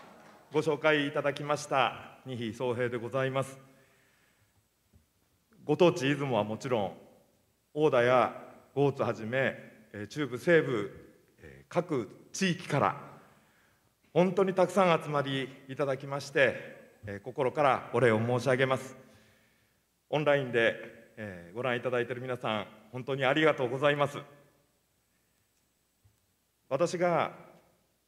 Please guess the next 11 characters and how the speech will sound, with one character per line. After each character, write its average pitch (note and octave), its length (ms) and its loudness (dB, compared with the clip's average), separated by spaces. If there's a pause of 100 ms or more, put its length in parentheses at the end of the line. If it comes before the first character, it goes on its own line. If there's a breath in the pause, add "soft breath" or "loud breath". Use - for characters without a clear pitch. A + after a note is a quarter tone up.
(300)
島 G#3 240 0
根 E3+ 120 4
の F#2+ 280 -4 (420 loud breath)
皆 D3 160 2
さ C3 140 -6
ん F#2+ 80 -10
と G2 100 -8
ご B2 160 -2
一 C#3 100 -6
緒 D3+ 140 -4
に、 C#3 420 -4